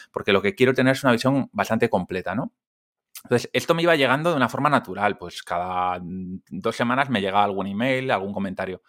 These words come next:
Y entonces, bueno, pues en mi cabeza se fue formando la idea de, "Jo, ¿y si tuviese un sitio donde fuese recomendando un libro al mes, fuésemos leyendo ese libro, hiciese un resumen en profundidad, tuviésemos una charla?".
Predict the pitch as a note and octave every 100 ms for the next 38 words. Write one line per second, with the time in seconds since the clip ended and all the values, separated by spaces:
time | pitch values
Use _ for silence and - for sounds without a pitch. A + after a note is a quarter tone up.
0 | - - - - - - G#2+ C3 C3 C3+
1 | C3+ A2 A2 G#2 G#2 C3 B2 C3 B2+ B2+
2 | B2 B2 B2 A#2+ A#2+ C3+ A#2+ G#2 F#2+ -
3 | C#3 - - G2+ G#2+ G2 G2 _ _ _
4 | _ _ - G#2+ A2+ D#3 C#3+ D#3 D3 C3
5 | A#2+ A#2 A#2+ C3 B2 A#2 A2+ A2 A2+ G#2+
6 | - A2 G#2+ G#2+ G2+ G2 G#2+ G#2 - -
7 | _ - _ - A2 A2+ G#2+ G#2+ G#2 A2
8 | - F#2 A2 G#2 F#2+ F#2 G#2 - G#2+ G2+
9 | - G#2+ G2+ G2+ G2+ G2+ _ - G2+ G2
10 | - F#2 F2 G#2 G#2+ G#2+ G2 G2 G#2 G#2
11 | G2 F2+ - A2 F#2+ F#2+ F#2+